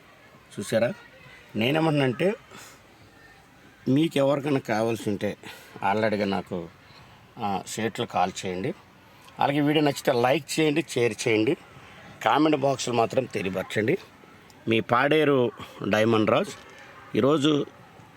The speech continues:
ఇలా ఎన్నెన్నో, ఎన్నెన్నో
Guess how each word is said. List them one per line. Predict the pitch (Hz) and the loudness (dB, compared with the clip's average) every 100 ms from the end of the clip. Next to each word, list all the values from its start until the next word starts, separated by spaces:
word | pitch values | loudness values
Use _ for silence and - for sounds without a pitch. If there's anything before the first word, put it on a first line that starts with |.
| - - - | -20 -20 -2
ఇలా | 131 147 117 - - - - - - - - - 120 | 2 2 0 -4 -10 -14 -16 -16 -18 -20 -20 -4 2
ఎన్నెన్నో, | 147 175 180 165 104 - - - - - - - - - | 4 4 4 2 0 -6 -16 -16 -18 -20 -20 -20 -14 -2
ఎన్నెన్నో | 120 139 147 147 127 | 2 4 4 2 0